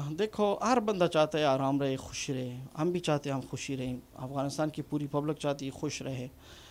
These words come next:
ہم کوشش کرتے ہیں کہ افغانستان بنے اور افغانستان کینیڈا جیسا ہو، لندن جیسا ہو، اس، اس میں ہمیں، آ، آ، ارمان ہے ہمارا۔ اور، آ، جو لوگ جاتے ہیں اس لیے جاتے ہیں کہ ان کی سیفٹی، ان کی پڑھائی، ان کے بچے، ان کی فیملی،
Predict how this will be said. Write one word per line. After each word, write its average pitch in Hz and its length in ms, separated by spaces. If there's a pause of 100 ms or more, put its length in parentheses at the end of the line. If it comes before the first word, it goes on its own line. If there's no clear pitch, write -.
(160)
ہم 202 180
کوشش 202 360
کرتے 190 240
ہیں 185 80
کہ 170 80
افغانستان 151 600
بنے 196 280
اور 151 200
افغانستان 139 520
کینیڈا 147 380
جیسا 135 300
ہو، 127 140
لندن 143 400
جیسا 117 280
ہو، 113 80 (560)
اس، - 260 (260)
اس - 280
میں 151 300
ہمیں، 143 400 (120)
آ، 147 100 (360)
آ، - 400
ارمان 143 320
ہے 139 60
ہمارا۔ 123 260 (460)
اور، 151 200
آ، 151 280
جو 170 360
لوگ 196 180
جاتے 208 460
ہیں 220 80
اس - 140
لیے 233 140
جاتے 196 320
ہیں 175 80
کہ 160 100
ان 165 180
کی 160 240
سیفٹی، 151 480
ان 143 160
کی 139 120
پڑھائی، 139 400
ان 139 120
کے 131 140
بچے، 135 380
ان 139 160
کی 135 160
فیملی، 135 460